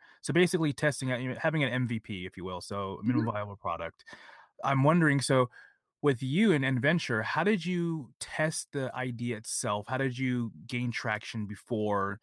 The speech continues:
Speaker 1: saying, "Okay, this is something I wanna do full time"?
Speaker 2: Yeah, definitely. So, so when I, um, was leaving Uganda,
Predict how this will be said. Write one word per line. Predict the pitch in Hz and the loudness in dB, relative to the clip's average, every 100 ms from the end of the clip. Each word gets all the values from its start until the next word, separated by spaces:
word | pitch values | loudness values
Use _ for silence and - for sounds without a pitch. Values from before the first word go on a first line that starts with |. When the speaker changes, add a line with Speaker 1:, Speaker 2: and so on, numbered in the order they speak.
| - | -10
Speaker 1:
saying, | - 107 101 | -6 -4 -2
"Okay, | 110 - 90 90 | -4 -4 -6 -6
this | 113 - | -8 -8
is | 110 | -8
something | 107 98 | -6 -6
I | |
wanna | 101 98 | -6 -8
do | 95 | -10
full | - - 87 | -12 -12 -10
time"? | - 80 92 - _ _ _ _ _ | -8 -10 -10 -18 _ _ _ _ _
Speaker 2:
Yeah, | 208 277 277 208 | 0 4 4 2
definitely. | 240 262 247 - 175 170 - - | 0 -2 -4 -4 -6 -8 -8 -4
So, | 240 233 233 233 - - - _ _ | 0 2 0 -4 -10 -20 -20 _ _
so | - 254 | -2 2
when | 269 269 | 4 4
I, | 262 269 294 294 285 | 4 4 4 2 0
um, | 247 240 233 220 - | 0 0 -2 -6 -10
was | - 214 208 | -6 -4 -2
leaving | 220 233 214 | -2 -4 -4
Uganda, | 294 185 175 170 165 170 170 | -6 -2 -2 0 2 2 2